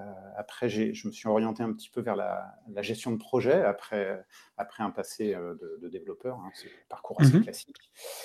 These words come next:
Speaker 1: Euh, et donc, j'ai, j'ai toujours eu l'occasion de mettre, euh, différentes choses en œuvre, pas, pas toujours dans leur complétude, mais en tout cas un certain nombre de pratiques, euh, qui, qui faisaient du sens par rapport au contexte dans lequel j'étais.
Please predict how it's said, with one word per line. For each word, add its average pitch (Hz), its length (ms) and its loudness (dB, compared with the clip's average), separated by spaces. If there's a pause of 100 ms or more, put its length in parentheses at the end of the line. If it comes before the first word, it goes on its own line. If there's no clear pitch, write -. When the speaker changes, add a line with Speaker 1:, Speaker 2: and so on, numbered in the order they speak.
(180)
Speaker 1:
Euh, 104 280 0
et 131 120 8
donc, 160 180 2
j'ai, 135 180 6
j'ai 131 140 4
toujours 156 240 2
eu 160 40 6
l'occasion 135 440 6
de 127 80 4
mettre, 117 340 2
euh, 101 300 2
différentes 107 400 -2
choses 110 180 -4
en 101 160 0
œuvre, 123 300 4
pas, 143 220 4
pas 139 160 4
toujours 139 280 0
dans 127 100 4
leur 120 160 6
complétude, 120 640 2 (340)
mais 117 260 2
en 110 120 2
tout - 140 -10
cas 120 80 -2
un 110 60 -4
certain 104 240 -8
nombre 104 100 -4
de 98 60 2
pratiques, - 580 -12 (480)
euh, - 20 -16 (520)
qui, - 160 -16
qui - 160 -10
faisaient 107 260 4
du 101 100 0
sens 127 340 -2
par 92 120 -8
rapport 95 240 -6
au 92 60 -6
contexte 107 560 -8
dans 90 260 -8
lequel 92 300 -12
j'étais. 98 420 -4